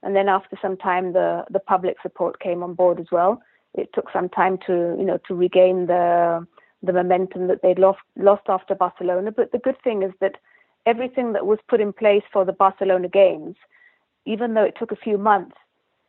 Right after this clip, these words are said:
to, to get in place again for the future, it is still now in place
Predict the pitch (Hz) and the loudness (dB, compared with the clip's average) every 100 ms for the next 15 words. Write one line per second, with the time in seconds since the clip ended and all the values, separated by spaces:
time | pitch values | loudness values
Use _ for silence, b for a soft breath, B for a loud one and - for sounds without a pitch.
0 | - 214 190 180 175 175 175 165 - _ | -6 -4 0 0 0 -2 -4 -6 -10 _
1 | 208 202 196 185 208 190 180 190 190 - | -2 0 0 0 -2 -2 0 0 0 -2
2 | 175 170 226 - - 156 185 b b _ | -6 -4 -6 -6 -8 -10 -10 b b _
3 | 208 - 196 - _ 247 226 196 190 190 | 0 0 -4 -6 _ 4 6 4 4 2
4 | 185 180 - 196 180 | 2 -2 0 0 0